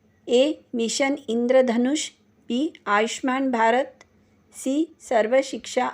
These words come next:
अभियान, डी, पोषण अभियान. तर उत्तर आहे ए, मिशन इंद्रधनुष. प्रश्न क्रमांक चोवीस, लसीकरणासाठी वयोगट किती आहे? ऑप्शन आहे ए,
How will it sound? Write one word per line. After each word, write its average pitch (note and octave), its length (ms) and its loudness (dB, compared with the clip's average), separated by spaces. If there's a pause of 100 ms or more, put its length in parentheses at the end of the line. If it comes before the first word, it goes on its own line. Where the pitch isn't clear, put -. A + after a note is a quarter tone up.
अभियान, A#3 500 -2 (560)
डी, B3 260 0 (240)
पोषण G#3+ 400 0 (180)
अभियान. G#3 500 -4 (840)
तर C4+ 160 0 (140)
उत्तर C#4+ 400 -2 (120)
आहे A#3 360 0 (200)
ए, B3+ 220 0 (200)
मिशन B3 440 -2 (140)
इंद्रधनुष. A3+ 760 -2 (920)
प्रश्न A3+ 380 -4
क्रमांक B3+ 500 -2
चोवीस, C4 600 -4 (640)
लसीकरणासाठी C4+ 1160 0
वयोगट A#3+ 680 0
किती A#3+ 360 -6
आहे? G3 280 -2 (760)
ऑप्शन G#3+ 400 -2
आहे C4+ 280 0
ए, B3+ 340 -2